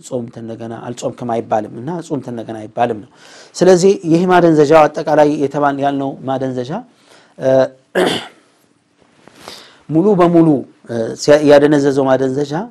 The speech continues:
ቀኑን ሙሉ ከሆነ የጾሚያውን አብዛኛውን ክፍልና በጣም ረጅሙን ሰዓት ወይም ሁሉን ሰዓት ከወሰደ ጾሙ ትክክለኛ አይሆንም፣ እንደ ጾም አይቆጠርም። በሽተኛ ነው አስለን ለምን ይጾማል? እ፣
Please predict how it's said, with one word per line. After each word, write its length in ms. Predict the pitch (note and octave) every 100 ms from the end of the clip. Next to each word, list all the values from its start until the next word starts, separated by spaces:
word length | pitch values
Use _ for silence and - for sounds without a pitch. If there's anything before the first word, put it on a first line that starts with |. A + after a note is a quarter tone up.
| -
ቀኑን 280 | A#3+ F#3 F#3
ሙሉ 180 | G#3 A#3 G3+
ከሆነ 360 | - D3 A#2 C3 A#3 _ _ _ -
የጾሚያውን 1080 | C3 B2+ A#2+ B2+ B2+ A#2+ - C#3+ D#3+ E3 D#3+
አብዛኛውን 720 | D3+ D3 F#3 G#3 G3+ F3+ E3
ክፍልና 360 | D#3+ D#3+ D#3+ D#3
በጣም 340 | C3 C#3 C#3+ E3+ F#3 F3 -
ረጅሙን 440 | D3 C#3 D3+ D3
ሰዓት 260 | D3 C#3 C#3+
ወይም 160 | D3
ሁሉን 260 | E3+ G#3 C#3+
ሰዓት 220 | - C3
ከወሰደ 400 | - B2 - E3+ B3 _ _ _ _
ጾሙ 180 | C#3 C3
ትክክለኛ 460 | C3 C3+ - A#2+ B2
አይሆንም፣ 340 | A#2+ C#3 G#3+
እንደ 140 | D#3 C#3
ጾም 180 | C#3 B2
አይቆጠርም። 540 | A#2 - - C3 G3+ B3+ _ _
በሽተኛ 380 | C#4 - D3 C3
ነው 140 | B2
አስለን 240 | A#2 C3 A#2+
ለምን 200 | A#2 B2
ይጾማል? 340 | - C3+ B3 _ _ _
እ፣ 120 | -